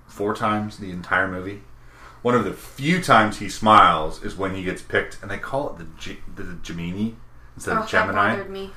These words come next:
Speaker 1: Uh, but when he gets picked for the Gemini program, is, and it is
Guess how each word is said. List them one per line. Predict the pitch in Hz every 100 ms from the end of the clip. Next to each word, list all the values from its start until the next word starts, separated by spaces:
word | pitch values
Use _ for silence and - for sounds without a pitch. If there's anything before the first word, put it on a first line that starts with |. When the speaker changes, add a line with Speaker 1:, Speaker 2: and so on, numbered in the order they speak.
| - - - - -
Speaker 1:
Uh, | 104 92 85 95
but |
when | 110 120
he | 123
gets | 113 110
picked | - 156 151
for | - - 107 104 101
the | 98 95
Gemini | 87 127 120 92
program, | - 90 82 82 - - - - - - -
is, | 98 95 - - - - -
and | 123 110
it | 104
is | 101 98